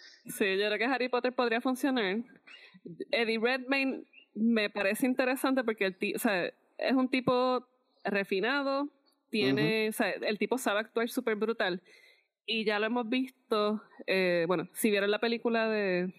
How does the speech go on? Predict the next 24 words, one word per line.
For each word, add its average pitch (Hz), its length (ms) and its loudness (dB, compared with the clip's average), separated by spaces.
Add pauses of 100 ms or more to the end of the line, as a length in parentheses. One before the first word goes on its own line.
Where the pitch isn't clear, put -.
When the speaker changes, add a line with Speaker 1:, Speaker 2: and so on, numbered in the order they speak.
Speaker 1:
que 214 80 -2
él 196 60 2
hace 202 200 0
de 214 140 2
la 208 100 0
primera 196 680 2
transexual, 208 560 -2 (680)
Speaker 2:
Sí, 127 160 2
sí. 120 200 -2 (240)
Speaker 1:
el 190 140 -2
primer 175 240 -4
caso 208 300 -4
de, 190 300 -2
de 185 80 -4
una 190 120 -2
mujer 196 240 -2
transexual 190 520 -4
en 185 80 0
el 185 60 0
mundo 185 240 -2
que 175 80 -2
se, 156 480 -4 (580)
eh, 160 360 0
documentó. 175 600 0